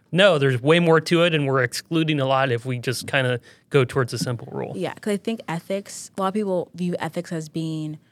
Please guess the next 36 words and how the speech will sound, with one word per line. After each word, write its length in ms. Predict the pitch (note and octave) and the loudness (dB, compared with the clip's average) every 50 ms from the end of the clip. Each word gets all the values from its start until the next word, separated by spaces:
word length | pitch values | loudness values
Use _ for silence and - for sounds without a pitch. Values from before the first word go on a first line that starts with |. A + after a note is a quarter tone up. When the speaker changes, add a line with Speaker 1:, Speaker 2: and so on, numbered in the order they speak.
| _ _ _ _ _ _ _ _ - | _ _ _ _ _ _ _ _ -8
Speaker 2:
um, 320 | D#3+ E3 D#3+ D#3 D#3 D#3+ E3+ | -6 -4 -4 -4 -4 -4 -2
what 160 | E3+ D3+ - | -2 -2 -2
is 160 | E3 D#3 - | -4 -6 -6
good, 360 | - F3+ E3+ D#3+ D#3+ D#3+ E3 E3 | -6 -4 -4 -2 -2 -2 -4 -4
what 200 | D#3+ D#3+ - - | -6 -6 -8 -6
is 260 | - D#3 D3+ D3+ D3+ | -8 -8 -8 -10 -12
bad, 380 | - - D3+ D3 D3+ D3 D3 D#3 | -12 -10 -8 -8 -6 -6 -6 -6
and 160 | D#3+ D#3 D3+ | -6 -6 -6
what 160 | D3+ D3 - | -6 -8 -8
is 140 | - D3+ - | -10 -10 -8
right 160 | D#3+ D3+ - | -8 -8 -6
and 160 | D3 D#3 D#3 | -6 -8 -6
wrong. 380 | D3+ D3+ D3+ D3 F3 G#3+ A3+ A3 | -6 -4 -4 -2 -2 -2 -2 -2
And 60 | G3+ F3 | -2 -2
I 60 | E3+ | -2
think 220 | F3 - F3+ F#3 F3+ | -2 -4 -4 -2 -2
that's 180 | D#3+ - - - | -4 -4 -4 -4
so 140 | F3 E3 | -4 -4
limiting. 600 | D#3 D3+ D3+ D#3+ D#3+ D#3 C#3+ C#3+ C3+ C3+ D3 D3 C#3+ | -4 -4 -4 -4 -4 -4 -6 -6 -8 -10 -12 -12 -10
Like, 220 | C#3 B2+ C3 - - | -10 -12 -12 -10 -6
Speaker 1:
Yeah. 80 | - F3 | -6 -4
Speaker 2:
ethics 300 | F3 - G3+ G3 - - | -4 -4 -6 -8 -6 -6
is 240 | F#3 F3+ E3 D#3 - _ | -6 -6 -6 -8 -10 _
more, 360 | - E3+ E3+ E3+ E3+ E3+ E3 - - | -8 -6 -4 -2 -2 -2 -2 -2 -4
I 60 | F#3+ | -6
f-, 80 | F#3 - - - _ _ _ _ _ _ _ | -6 -6 -12 -20 _ _ _ _ _ _ _
I 180 | - F#3 G3 G3+ | 0 0 0 0
feel 120 | - A#3 | -2 -4
like 100 | A3+ - _ - | -6 -6 _ -6
ethics 280 | F3+ F3 - F3+ - | -6 -4 -4 -6 -6
should 140 | - - E3+ | -6 -8 -6
be 240 | E3+ E3+ E3 E3 E3 - _ _ _ _ _ _ _ _ _ _ | -4 -4 -6 -6 -8 -12 _ _ _ _ _ _ _ _ _ _
how 840 | _ _ _ _ - - F3+ F3 E3+ F3 F3 F3 E3+ E3+ E3+ E3+ E3 - _ _ _ _ _ _ _ _ _ _ _ _ | _ _ _ _ -6 -2 0 2 2 2 0 0 -2 -4 -6 -6 -8 -12 _ _ _ _ _ _ _ _ _ _ _ _
we 240 | - E3+ F3+ F3 E3+ | -8 -6 -4 -4 -4
interact 540 | E3+ - E3+ E3+ E3 - D#3+ D#3 E3 D#3 - | -4 -4 -6 -6 -6 -6 -6 -6 -6 -6 -8
with, 200 | E3 E3 D#3 - | -8 -8 -8 -10